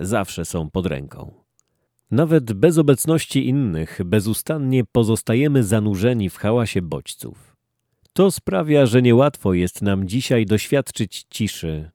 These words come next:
trwać w niej, a jeszcze dodatkowo uznać ją za pożądaną. Tym bardziej, że kojarzy się ona z uczuciami osamotnienia i niepokoju.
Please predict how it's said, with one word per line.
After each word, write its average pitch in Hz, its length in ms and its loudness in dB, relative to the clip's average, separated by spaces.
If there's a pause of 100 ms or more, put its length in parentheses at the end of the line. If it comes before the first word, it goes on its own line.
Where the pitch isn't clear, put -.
(100)
trwać 95 440 -4
w 80 100 -10
niej, 78 440 -6
a 92 180 -4
jeszcze 110 420 -2
dodatkowo 120 680 2
uznać 123 500 0
ją 120 200 4
za 110 140 0
pożądaną. 120 800 -2 (680)
Tym 101 200 0
bardziej, 95 480 2
że 101 260 0
kojarzy 160 440 0
się 165 160 -4
ona 139 260 2
z - 140 -6
uczuciami 117 680 -2
osamotnienia 110 960 -2
i 95 240 -8
niepokoju. 95 880 -4